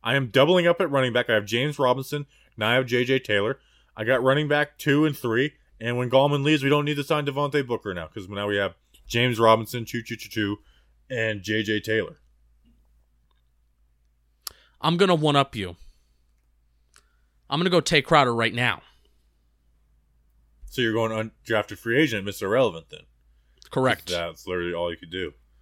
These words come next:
Speaker 2: Because Tay Crowder deserves to not be Mister Irrelevant. And I'm gonna give him that justice that he deserves.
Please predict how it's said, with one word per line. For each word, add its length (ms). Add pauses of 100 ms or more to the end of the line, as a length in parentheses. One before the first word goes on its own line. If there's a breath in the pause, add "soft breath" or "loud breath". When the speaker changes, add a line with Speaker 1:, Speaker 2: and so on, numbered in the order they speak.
(460)
Speaker 2:
Because 640
Tay 180
Crowder 540
deserves 720
to 140
not 340
be 120
Mister 340
Irrelevant. 460 (920)
And 100
I'm 120
gonna 160
give 200
him 160
that 140
justice 480
that 120
he 80
deserves. 560